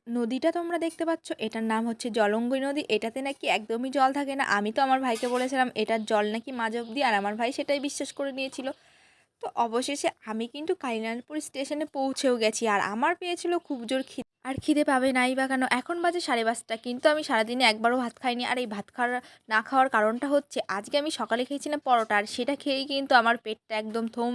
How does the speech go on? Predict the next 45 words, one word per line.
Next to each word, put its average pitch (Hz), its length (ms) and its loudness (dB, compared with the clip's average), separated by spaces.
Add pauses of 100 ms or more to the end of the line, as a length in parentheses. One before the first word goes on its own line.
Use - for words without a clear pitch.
ধরেছিল। 254 300 -2 (540)
তো 427 80 -4 (120)
চলে 302 240 6
এসেছি 302 260 -4
দিদার 262 300 2
বাড়িতে, 254 280 2
আর 233 60 2 (140)
এসেই 247 300 -2
দেখো 240 240 0
আমার 233 140 0 (100)
মা 220 100 8 (100)
আর 214 140 4
আমার 220 220 0
দিদার 220 260 0
মুখের 240 280 -2
হাসিটা 214 360 0 (100)
just 339 200 2 (140)
দেখার 226 340 2
মতো 240 220 -4
ছিল। 247 120 -2 (500)
আর 254 60 4 (160)
আমার 277 240 0
দাদু 311 260 0
গেছিলো 302 280 2 (100)
মাছ 220 140 2 (100)
ধরতে, 240 220 0 (120)
সেখান 262 320 -2
থেকে 302 180 4
আমার 262 180 2
দাদু 220 240 4
পেয়েছে 233 220 0 (180)
একটা 226 200 -12 (120)
জিওল 220 300 2 (100)
মাছ। 269 120 0 (120)
তারপর 339 300 -2
তো 349 100 -2
আমরা 269 200 -4
কটা 247 180 -4 (100)
মৌসুমী 226 440 -2
লেবু 220 240 -2
নিয়েছিলাম, 233 340 -4 (100)
সেটাই 240 400 -4
দেখছিলাম 233 360 -6 (140)
টক 220 180 2 (120)
না 226 60 -6